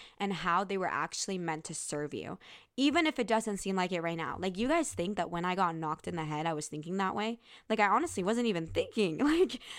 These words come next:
I was like, "I just got knocked in the head," and I'm not a perfect human being. Like, I know a lot of spiritual people preach, like, like, the way you respond to every situation in life is where your power is.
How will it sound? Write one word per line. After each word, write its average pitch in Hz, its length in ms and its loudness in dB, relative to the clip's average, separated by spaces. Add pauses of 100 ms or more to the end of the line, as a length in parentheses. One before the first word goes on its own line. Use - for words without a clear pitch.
(100)
I 311 80 4
was 339 160 6
like, 262 280 4
"I 339 100 6
just - 260 0
got 247 260 8
knocked 285 400 4
in 269 140 4
the 247 100 10
head," 277 440 4 (340)
and 247 280 6 (120)
I'm 254 220 6
not 233 340 6 (240)
a 240 80 4
perfect 233 380 2
human 214 300 0
being. 190 260 2
Like, 190 160 -2
I 202 100 4
know 208 300 2
a 208 80 6
lot 185 220 2
of 190 80 -6
spiritual 190 400 -4
people 185 340 -2
preach, 180 400 -4
like, 170 200 -2 (600)
like, 190 240 0 (200)
the 196 120 -2
way 196 140 2
you 214 140 0
respond 185 440 0
to 214 120 -2
every 175 180 0
situation 180 540 -4
in 170 120 -4
life 170 260 -4
is 175 140 -8
where 175 100 -2
your 165 140 0
power 160 360 0
is. - 180 -8